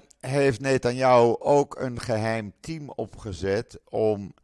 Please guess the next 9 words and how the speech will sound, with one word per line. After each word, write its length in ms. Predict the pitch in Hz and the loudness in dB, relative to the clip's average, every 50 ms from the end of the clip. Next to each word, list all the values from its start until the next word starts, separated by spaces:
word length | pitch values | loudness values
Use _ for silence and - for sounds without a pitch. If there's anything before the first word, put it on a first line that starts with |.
| _ _ _ | _ _ _
Gaza 840 | _ - - 139 135 139 135 139 120 101 113 98 104 107 101 - - | _ -6 -2 0 2 2 2 0 0 -2 -2 0 0 0 -2 -4 -8
na 360 | - 107 117 127 131 127 123 | -12 -6 -2 0 0 2 2
de 120 | 117 110 - | 0 -2 0
oorlog, 640 | - 120 110 101 98 98 92 87 82 - - - | 0 0 2 0 0 0 -2 -2 -4 -8 -12 -10
eh, 220 | 90 95 92 87 82 73 - _ _ _ _ _ _ _ _ - - _ _ _ _ _ _ - | -6 -4 -4 -4 -4 -6 -12 _ _ _ _ _ _ _ _ -20 -20 _ _ _ _ _ _ -12
eh, 340 | - 98 95 92 92 87 85 82 | -8 -6 -4 -4 -4 -4 -6 -8
te 120 | - 110 98 | -10 -10 -10
bedienen. 420 | 82 101 90 95 92 82 76 65 - _ _ _ _ _ _ _ _ _ _ _ _ _ _ _ _ | -10 -10 -10 -12 -12 -12 -14 -16 -18 _ _ _ _ _ _ _ _ _ _ _ _ _ _ _ _
Eh, 640 | - 110 110 107 107 104 104 101 101 98 98 98 87 | -8 -6 -4 -2 -2 0 0 -2 -2 -2 -4 -4 -6